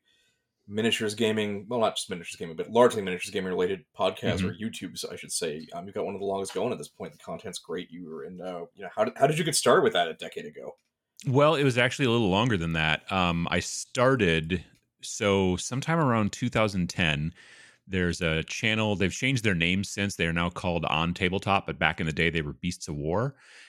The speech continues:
Speaker 2: And they were a very well-produced kind of, like, YouTube channel.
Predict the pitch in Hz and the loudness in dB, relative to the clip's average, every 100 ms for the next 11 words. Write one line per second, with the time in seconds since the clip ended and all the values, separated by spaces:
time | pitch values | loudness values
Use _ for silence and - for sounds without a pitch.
0 | _ - 101 98 92 95 90 85 80 110 | _ 0 2 4 4 4 4 4 4 4
1 | 110 95 101 - 104 87 92 90 - - | 4 4 2 0 -2 2 2 0 -4 -4
2 | 87 82 78 78 73 90 - 80 - 85 | -2 -2 -2 -4 -2 -4 -4 -8 -4 -2
3 | 82 78 78 | 0 -2 -4